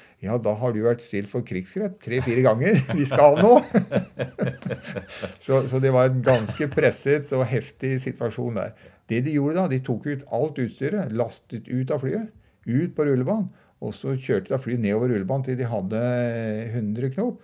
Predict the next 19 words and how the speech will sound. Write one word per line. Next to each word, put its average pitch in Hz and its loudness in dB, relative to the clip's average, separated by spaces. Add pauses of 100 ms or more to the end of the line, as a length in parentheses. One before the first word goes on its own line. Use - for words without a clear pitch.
(220)
og 104 -8
det 110 -2
var 139 0
nok 165 -2
til 120 -2
at 120 -2
propellen 127 -6
dro 113 -4
i 143 -2
gang 123 0
motoren, 185 -2 (880)
og 120 -2
startet 113 -6
på 117 -2
den 110 0
måten, 101 -4
og 101 -10
så 120 -6
tilbake, 123 -2